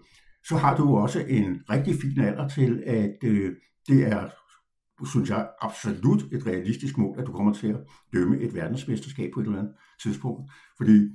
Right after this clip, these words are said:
ja, vi får, har det første verdensmesterskab her til september, og så kommer de forhåbentlig hvert år de næste mange år. Så lur mig, om Danmark som en af de førende rallynationer i verden ikke også kommer til at stille med dommer til de mesterskaber jævnligt.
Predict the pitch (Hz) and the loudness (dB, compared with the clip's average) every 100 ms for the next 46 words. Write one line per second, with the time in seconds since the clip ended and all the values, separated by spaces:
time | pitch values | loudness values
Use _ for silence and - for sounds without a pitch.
0 | - 104 104 - - 170 180 131 107 - | -6 2 2 4 0 0 0 2 2 0
1 | 90 90 135 135 110 - 110 95 113 - | -4 -4 -2 -2 -2 -4 -6 -2 -2 -2
2 | 135 107 - 147 - 160 - - - - | -6 -8 -6 -6 -6 -8 -8 -16 -20 -10
3 | - 180 135 - - - - - 156 - | -2 0 2 0 -4 -12 -10 -8 -8 -8
4 | 120 - 127 - _ _ _ 131 101 110 | -8 -8 -8 -10 _ _ _ 0 0 -2
5 | - 80 98 135 69 - - - - _ | -2 -2 2 2 0 -6 -16 -20 -20 _
6 | _ 117 - 139 147 143 107 95 - - | _ 0 4 4 4 4 2 0 -8 -10
7 | 98 123 139 139 127 110 107 120 110 107 | -2 4 4 2 2 2 2 0 -2 2
8 | 107 139 135 85 120 123 107 139 123 113 | 4 4 4 0 -2 -2 -2 -4 -2 -4
9 | - - - - 110 98 107 127 110 120 | -8 -20 -20 -4 -2 0 4 4 4 2
10 | 98 104 - 131 104 131 - - 120 104 | 2 0 2 2 2 0 -4 -2 2 2
11 | 104 - _ - 110 90 92 113 - 120 | 0 -4 _ -4 0 2 2 2 0 -2
12 | 104 - - 123 92 - 135 110 - 110 | -2 -2 2 4 4 -2 -4 -4 -6 -12
13 | - _ _ - 95 98 107 - | -16 _ _ -2 2 4 4 2